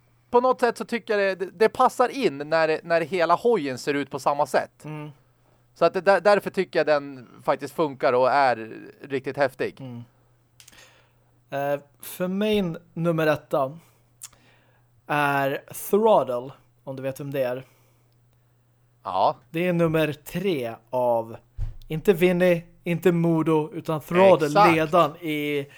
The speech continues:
Speaker 2: Biker Mice from Mars. För där har vi
Speaker 1: Ja.
Speaker 2: den motorcykel som, om jag sj-, personligen skulle köra motorcykel, då är det liksom, jag skulle göra custom så att den ser exakt ut som hon, hans, med märken och allting.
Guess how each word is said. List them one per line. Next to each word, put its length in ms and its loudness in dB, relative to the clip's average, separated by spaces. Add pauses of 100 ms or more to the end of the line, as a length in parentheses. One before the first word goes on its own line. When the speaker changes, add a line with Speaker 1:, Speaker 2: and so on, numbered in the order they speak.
(380)
Speaker 2:
Biker 260 0
Mice 220 0
from 120 2
Mars. 440 2 (400)
För 160 -8
där 140 4
har 200 2
vi 80 0
Speaker 1:
Ja. 240 6 (100)
Speaker 2:
den 260 0
motorcykel 880 -4
som, 320 -8
om 200 -4
jag 180 0
sj-, 180 -10 (120)
personligen 540 -2
skulle 680 -4
köra 220 -4
motorcykel, 360 -8
då 80 -2
är 80 0
det 60 -8
liksom, 280 -12 (200)
jag 160 -2
skulle 220 -6
göra 120 -8
custom 480 -4
så 120 -6
att 80 -6
den 100 -8
ser 120 -4
exakt 400 -4
ut 100 -14
som 140 -10
hon, 140 -6 (100)
hans, 400 -6 (420)
med 180 -8
märken 460 -4
och 60 -2
allting. 520 -6